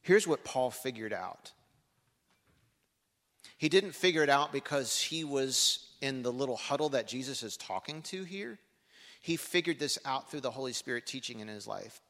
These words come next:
Paul said, "I figured out how I can live by saying that's enough. I just have to recognize that what really fills my belly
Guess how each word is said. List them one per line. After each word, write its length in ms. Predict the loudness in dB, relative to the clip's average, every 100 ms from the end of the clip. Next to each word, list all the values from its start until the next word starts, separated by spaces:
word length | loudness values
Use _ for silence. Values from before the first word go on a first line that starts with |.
| _ _ _ _ _
Paul 180 | -2 0
said, 160 | 2 -2
"I 60 |
figured 280 | -2 0 0
out 100 | 2
how 140 | 4
I 120 | 4 2
can 260 | -4 -4
live 340 | 0 0 -2 -2
by 140 | -2
saying 300 | 0 -4 0
that's 260 | -2 -2 -6
enough. 540 | -6 -6 -10 -16 -18 _ _ _ _ _ _ _ _ _ _ _ _ 2
I 100 | 2
just 160 | 2
have 160 | 0 0
to 100 | 2
recognize 500 | 2 2 -2 -4 -2
that 100 | -2
what 220 | -2 -4
really 360 | 0 2 2 0
fills 460 | -2 0 0 -2
my 180 | -4 -4
belly 680 | -4 0 2 2 -4 -10